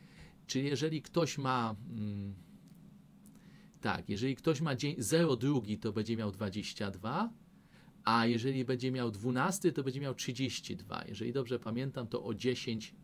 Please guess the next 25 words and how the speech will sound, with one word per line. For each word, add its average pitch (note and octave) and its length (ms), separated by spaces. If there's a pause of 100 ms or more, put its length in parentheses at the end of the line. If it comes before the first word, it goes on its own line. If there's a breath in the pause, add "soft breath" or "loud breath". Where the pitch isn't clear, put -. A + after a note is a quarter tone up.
jest G#2 200
za G#2 180
duży, G#2+ 460 (440 loud breath)
y, C#3 120
bo C#3+ 160
to D#3+ 160
oznacza, C#3+ 500
że A#2 180
jest A#2 240
w - 40
tym B2+ 180
momencie, A#2 520
znaczy B2 200
o B2+ 40
dwadzieścia A#2 460
za G2 140
duży, B2 280
że, C3+ 160
że C3 100
jest B2 160
z G#2 40
roku C3 240
dwa A#2 180
tysiące A2+ 420
dwadzieścia, G#2+ 680